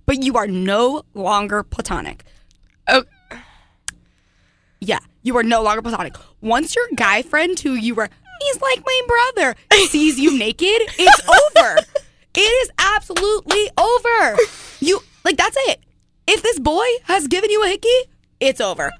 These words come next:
Speaker 1: You're no longer platonic. You can be
Speaker 2: What if, what, I, one time I gave my,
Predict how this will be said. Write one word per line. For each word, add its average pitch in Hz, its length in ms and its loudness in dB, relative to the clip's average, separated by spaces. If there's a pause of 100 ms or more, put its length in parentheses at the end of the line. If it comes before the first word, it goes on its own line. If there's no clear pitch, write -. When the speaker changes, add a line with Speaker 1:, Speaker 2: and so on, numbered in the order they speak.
(160)
Speaker 1:
You're 226 120 -2
no 233 240 0
longer 294 300 0
platonic. 247 520 -4
You 214 160 -6
can 370 220 -8
be 480 100 -4
Speaker 2:
What 269 160 6
if, 294 160 0
what, 269 260 2
I, 262 160 4
one 262 200 0
time 277 180 2
I 247 60 6
gave 233 220 0
my, 226 240 4